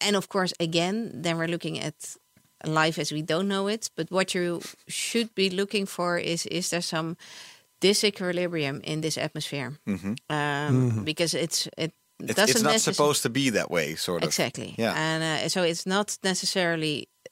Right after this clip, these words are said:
Speaker 1: the composition of the compounds, but also the ratio of different compounds and whether they're in equilibrium or in disequilibrium. Because if there's a
Speaker 3: Okay.
Speaker 1: disequilibrium, what is then
Speaker 3: So
Speaker 1: causing
Speaker 3: you
Speaker 1: this
Speaker 3: have, if,
Speaker 1: disequilibrium?
Speaker 3: if you have some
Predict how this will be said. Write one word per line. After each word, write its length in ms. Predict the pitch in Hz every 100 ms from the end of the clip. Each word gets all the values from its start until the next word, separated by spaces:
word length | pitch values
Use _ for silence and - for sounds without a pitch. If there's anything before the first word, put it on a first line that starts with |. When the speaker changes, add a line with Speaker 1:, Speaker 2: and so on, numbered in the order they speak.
| - 151 160
Speaker 1:
the 440 | 160 160 151 156 _ _ _
composition 680 | - 190 180 170 214 - 294
of 100 | 294
the 100 | 277
compounds, 680 | - 262 269 262 269 262 - -
but 140 | 170
also 680 | - 202 208 196 180 175 185 - - - _ 180
the 100 | 175
ratio 560 | 170 214 220 - 185 160
of 140 | 175
different 380 | 180 214 220 214
compounds 580 | - 196 196 165 175 -
and 160 | - 170
whether 280 | 170 170
they're 220 | 170 160 156
in 80 | 123
equilibrium 680 | 151 165 156 156 131 135
or 160 | 127 117
in 300 | 85 - 156
disequilibrium. 960 | 170 226 247 240 220 214 202 214 214 254
Because 280 | 214 156 143
if 80 | 151
there's 200 | 156 147
a 40 |
Speaker 3:
Okay. 120 | 131
Speaker 1:
disequilibrium, 760 | 190 220 - 262 254 240 233 233
what 260 | 180 196 202
is 160 | 202
then 140 | 175 185
Speaker 3:
So 140 | 170
Speaker 1:
causing 200 | 160 147
Speaker 3:
you 60 | 151
Speaker 1:
this 80 | 156
Speaker 3:
have, 80 | 135
if, 80 | 143
Speaker 1:
disequilibrium? 380 | 165 147 262 202
Speaker 3:
if 120 | -
you 80 | 151
have 180 | 147 -
some 440 | - 175 147